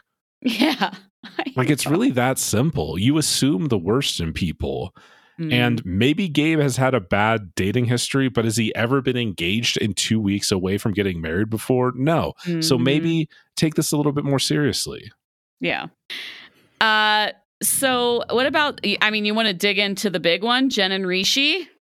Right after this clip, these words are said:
Speaker 2: <sighs> Here we go. Here we go.
Speaker 1: Wow.
Speaker 2: Um, Jen is, uh, <laughs> very concerned about how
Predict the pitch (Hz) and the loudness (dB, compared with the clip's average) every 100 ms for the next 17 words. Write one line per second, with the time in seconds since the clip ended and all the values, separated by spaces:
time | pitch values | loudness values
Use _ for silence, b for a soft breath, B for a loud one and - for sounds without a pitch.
0 | _ _ - - - - 113 139 160 123 | _ _ -6 -2 0 0 2 4 2 2
1 | 110 92 80 71 - 123 131 143 - - | 2 0 -2 -2 -2 0 0 0 2 2
2 | 156 160 160 143 180 - 123 120 113 110 | 2 2 0 -2 -4 -2 0 2 0 -2
3 | 101 87 - _ b b b b b b | -4 -6 -12 _ b b b b b b
4 | b b _ - 113 139 143 127 - 117 | b b _ -4 2 4 4 2 0 0
5 | 113 101 95 98 131 143 135 120 - 120 | 0 2 0 0 2 2 2 -2 0 0
6 | 101 95 92 98 92 90 - - 104 90 | 0 -2 -2 0 0 -2 -2 0 2 2
7 | 87 | -2